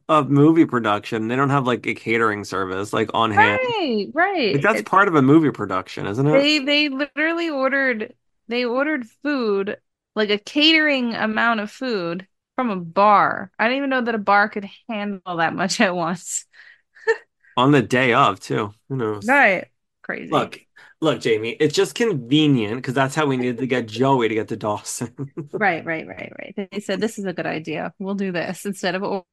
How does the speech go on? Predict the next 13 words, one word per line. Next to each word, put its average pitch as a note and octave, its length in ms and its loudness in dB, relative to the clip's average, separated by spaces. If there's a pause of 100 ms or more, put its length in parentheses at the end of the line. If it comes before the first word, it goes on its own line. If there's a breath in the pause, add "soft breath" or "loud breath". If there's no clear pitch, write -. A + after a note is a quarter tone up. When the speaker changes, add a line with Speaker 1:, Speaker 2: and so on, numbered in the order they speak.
Speaker 2:
ordering G3+ 460 -2
fifteen G3+ 460 -6
pizzas, E3 560 -6
we're D#3+ 180 -8
just F3+ 260 -10
gonna F3+ 160 -4
<laughs> F3+ 60 -6
order A3+ 420 2
a C4+ 160 4
bunch G#3 240 2
of G#3+ 80 -6
bar G#3+ 300 -2
food." - 340 -10